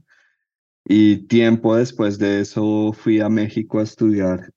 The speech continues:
el doctorado en historia en la Universidad Iberoamericana. Eh, pero al margen como de estas, eh, trayectos, eh, académicos, universitarios, como tú bien dices, siempre me he interesado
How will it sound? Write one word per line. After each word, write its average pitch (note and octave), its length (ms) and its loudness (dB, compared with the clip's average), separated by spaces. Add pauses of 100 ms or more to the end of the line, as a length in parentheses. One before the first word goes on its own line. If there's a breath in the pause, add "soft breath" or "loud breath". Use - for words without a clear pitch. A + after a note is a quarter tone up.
el G#2 300 -2
doctorado G#2 440 0
en G#2 80 2
historia G2+ 460 -2
en G#2 100 0
la G2+ 80 0
Universidad G#2+ 500 -2
Iberoamericana. G#2+ 880 -2 (1000)
Eh, G2+ 460 0
pero A#2 180 2
al A2 120 2
margen A2 400 -4
como C3 300 -2
de A2+ 120 0
estas, A2+ 800 -6
eh, G#2+ 480 -2 (300)
trayectos, A2 1040 -2
eh, G#2 720 -2
académicos, G#2+ 1000 0
universitarios, G#2 1040 0
como G#2+ 260 -2
tú G#2+ 120 0
bien G#2 240 2
dices, A2+ 320 -4
siempre A#2 340 -2
me A#2 120 0
he - 20 0
interesado A#2 800 -4